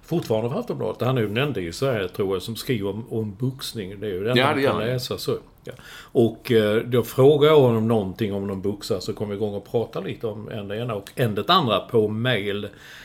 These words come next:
Speaker 1: Då vi talar just om fotboll och supportrar och allt sånt där. Så, ja, där han skrev att det finns ju ingen sport där folk blir så jävla kränkta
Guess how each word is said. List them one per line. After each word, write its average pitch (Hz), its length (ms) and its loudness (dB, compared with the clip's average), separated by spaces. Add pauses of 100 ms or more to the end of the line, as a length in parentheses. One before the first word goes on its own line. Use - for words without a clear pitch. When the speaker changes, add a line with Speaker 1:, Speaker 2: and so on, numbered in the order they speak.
(100)
Speaker 1:
Då 104 120 0
vi 101 120 0
talar 110 260 0
just 107 180 -2
om 98 120 -4
fotboll 104 680 -2
och 92 180 -2
supportrar 101 600 -6
och 98 120 -4
allt 101 140 -8
sånt 98 140 -12
där. 98 180 -8
Så, 101 160 -8 (340)
ja, - 220 -10
där 127 80 -2
han 120 200 -2
skrev 110 240 0
att 104 120 -6
det 110 80 -4
finns 110 300 -4
ju 110 60 -4
ingen 120 240 -2
sport - 560 0
där 101 100 -6
folk - 280 -6
blir 117 140 -2
så 117 180 -4
jävla 127 580 -8
kränkta 135 880 -4